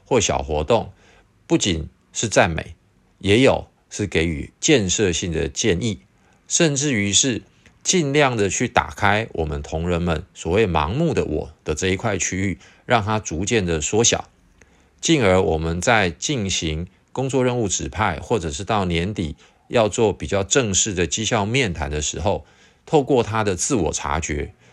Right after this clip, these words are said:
或许我们就有机会能够在一定的平衡点上面，大家取得共识。因为我们都知道，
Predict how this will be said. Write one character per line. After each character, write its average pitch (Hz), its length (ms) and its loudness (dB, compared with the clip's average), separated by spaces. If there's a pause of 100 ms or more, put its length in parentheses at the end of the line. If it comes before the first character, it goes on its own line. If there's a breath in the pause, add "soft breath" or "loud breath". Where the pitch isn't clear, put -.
(180 soft breath)
或 170 260 4
许 - 340 -2 (220 soft breath)
我 80 100 -4
们 73 140 -4
就 120 100 0
有 85 200 2
机 101 280 -2
会 107 320 0 (240 soft breath)
能 87 180 -2
够 113 180 2
在 101 420 0 (100)
一 104 140 -4
定 117 420 -2
的 78 340 2 (260)
平 85 240 -2
衡 95 160 0
点 76 200 -2
上 90 200 -2
面， 92 240 -2 (140)
大 117 140 0
家 104 140 2
取 - 220 -4
得 71 180 -4
共 87 240 -2
识。 - 300 -2 (1040)
因 147 120 2
为 160 60 8
我 82 120 4
们 78 140 -2
都 90 160 2
知 85 180 -4
道， 78 300 -2